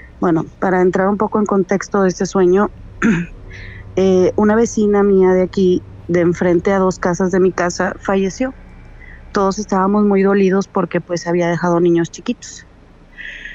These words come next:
Bueno, ese día yo, pues, me dormí, ¿verdad? Bueno, no ese día, sino pasó como un año que ya había fallecido. Este,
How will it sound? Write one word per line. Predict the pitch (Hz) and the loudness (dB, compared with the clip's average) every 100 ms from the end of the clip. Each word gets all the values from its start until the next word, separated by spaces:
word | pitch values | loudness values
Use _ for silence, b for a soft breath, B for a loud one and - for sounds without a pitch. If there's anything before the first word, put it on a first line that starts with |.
| B - | B -4
Bueno, | 185 180 - | -2 0 -2
ese | 208 - | -4 0
día | 233 220 208 208 - | 2 2 2 0 -2
yo, | 185 202 202 202 202 - | 0 2 2 2 0 0
pues, | 190 165 - - - - - - - | -2 -2 -10 -20 -20 -20 -20 -8 0
me | 165 180 | 2 2
dormí, | 175 170 185 | 2 2 4
¿verdad? | 196 180 180 | 2 0 0
Bueno, | 196 190 | 2 2
no | 185 | 2
ese | 175 | 2
día, | 208 190 | 2 2
sino | 202 180 170 - | 2 2 0 -4
pasó | 180 170 | -4 -2
como | 180 214 208 | -2 0 0
un | 202 | 2
año | 190 196 | 2 0
que | 196 190 | 0 0
ya | 180 | 2
había | 180 175 | 0 0
fallecido. | 190 180 - 175 170 - b b b b b _ - | 0 0 0 -2 -2 -8 b b b b b _ -2
Este, | 175 - _ 180 175 170 | -2 -4 _ 2 2 2